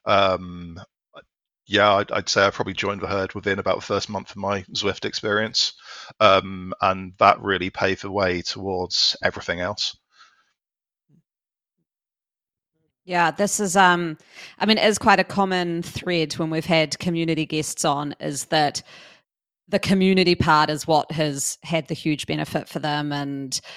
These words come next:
Speaker 2: has kept them on the journey, you know? So it's really cool to
Speaker 1: Yeah.
Speaker 2: hear just that backstory. I can see people coming into chat saying,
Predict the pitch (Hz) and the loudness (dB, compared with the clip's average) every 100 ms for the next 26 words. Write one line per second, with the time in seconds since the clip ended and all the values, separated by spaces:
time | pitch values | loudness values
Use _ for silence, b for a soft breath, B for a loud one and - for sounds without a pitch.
0 | B 175 175 151 - _ - 220 220 190 | B 0 0 0 -4 _ -6 -4 2 0
1 | 170 185 180 170 151 170 151 143 147 156 | 6 6 6 4 2 0 0 -4 -4 -2
2 | 151 233 294 196 175 165 156 - _ _ | 0 0 6 8 10 8 4 0 _ _
3 | - 202 233 339 494 277 277 233 220 214 | -8 -4 2 4 6 8 8 8 6 8
4 | 202 196 175 - 202 - 170 170 - 175 | 8 8 4 0 -2 2 2 2 4 4
5 | 175 196 - 226 214 185 190 175 165 156 | 4 0 0 2 4 2 2 0 0 -4
6 | 143 - 165 - - 165 156 151 | -2 4 4 4 2 2 2 -2